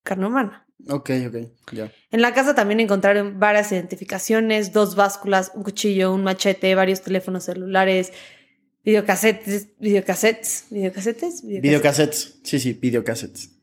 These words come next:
Speaker 1: Bravo. <laughs> Doce chips para teléfono, ocho barnices para uñas, cinco pulseras, seis collares, cuatro pares de aretes, tres anillos, dos carteras de mujer y nueve juegos de llaves diversas. Obviamente esos artículos son souvenirs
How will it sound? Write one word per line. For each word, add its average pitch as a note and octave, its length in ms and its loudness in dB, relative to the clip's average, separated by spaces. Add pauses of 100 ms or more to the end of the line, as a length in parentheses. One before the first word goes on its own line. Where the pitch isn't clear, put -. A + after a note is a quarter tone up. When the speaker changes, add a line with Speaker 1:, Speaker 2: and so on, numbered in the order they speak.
Speaker 1:
Bravo. F#3 640 -2 (240)
<laughs> G3+ 680 -4
Doce C4 340 2
chips - 300 -4
para G#3+ 260 2
teléfono, G#3+ 720 -2 (360)
ocho B3 560 4
barnices G3+ 400 0
para F#3 240 -2
uñas, G#3 420 0
cinco G#3+ 340 -4
pulseras, F#3+ 420 0
seis G#3 240 -2
collares, F#3 500 -2 (280)
cuatro A3 280 2
pares G3 240 2
de F3+ 60 0
aretes, F3+ 440 -2
tres G3+ 180 0
anillos, F#3 420 2
dos F#3+ 160 0
carteras G3 400 2
de F#3 80 -4
mujer G#3+ 340 0
y C#3 140 -6
nueve G#3 240 2
juegos G3 220 0
de F#3 100 -2
llaves F#3 320 0
diversas. F#3 560 -4
Obviamente G#3+ 480 2
esos G3 160 -2
artículos F#3 580 0
son F#3+ 240 -2
souvenirs F#3 540 -2